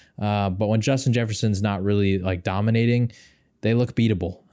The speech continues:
Um, so I'm gonna go with the Jets here just because I think that that defense is really strong.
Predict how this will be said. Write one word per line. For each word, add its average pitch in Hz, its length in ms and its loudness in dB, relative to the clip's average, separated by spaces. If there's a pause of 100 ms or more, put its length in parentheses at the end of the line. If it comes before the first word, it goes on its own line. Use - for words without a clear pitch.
(120)
Um, 95 360 0
so 113 140 -4
I'm 113 140 2
gonna 120 80 4
go 110 100 0
with 98 120 0
the 98 40 -2
Jets 98 320 -4
here 98 160 2
just 92 180 -4
because 98 300 -2
I 95 80 2
think 98 300 -2
that 92 280 0 (200)
that 98 180 -2
defense 98 380 0
is 92 100 -2
really 87 220 -2
strong. 87 400 -8